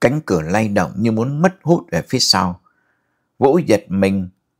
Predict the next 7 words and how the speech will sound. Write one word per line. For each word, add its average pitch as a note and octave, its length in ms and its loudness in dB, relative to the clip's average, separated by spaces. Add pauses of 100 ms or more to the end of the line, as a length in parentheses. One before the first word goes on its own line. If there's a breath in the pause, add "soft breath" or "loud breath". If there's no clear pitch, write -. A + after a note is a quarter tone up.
(120)
vùng F#2+ 300 4 (100)
quay A2 220 0
lại. F2 300 -4 (720)
Trời G#2 160 8
đã D#2 140 -2
hừng G2+ 340 0
sáng. A2 400 -2